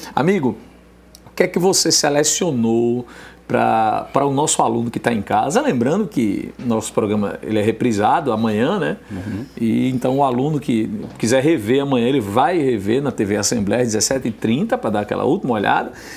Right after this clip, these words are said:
Speaker 1: e que também a gente disponibiliza no YouTube, né? Já temos vários
Speaker 2: Uhum.
Speaker 1: programas no YouTube lá, né? Então o que é que você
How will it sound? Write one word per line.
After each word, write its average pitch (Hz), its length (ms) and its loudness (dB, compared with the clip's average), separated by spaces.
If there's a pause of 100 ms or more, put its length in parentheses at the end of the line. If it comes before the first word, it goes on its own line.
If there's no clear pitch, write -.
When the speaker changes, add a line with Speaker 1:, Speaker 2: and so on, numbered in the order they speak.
(140)
Speaker 1:
e 214 60 -6
que - 120 -4
também 226 260 2
a 220 40 2
gente 202 160 0
disponibiliza 202 640 0
no 262 100 -2
YouTube, 151 440 0
né? 107 160 -2
Já 117 100 2
temos 151 240 -2
vários 123 400 2
Speaker 2:
Uhum. 92 160 -2
Speaker 1:
programas 104 320 -2
no 113 80 2
YouTube 110 320 -2
lá, - 140 -4
né? 165 280 0
Então 170 200 0
o - 20 -6
que 156 80 -8
é 202 60 0
que - 100 0
você - 160 0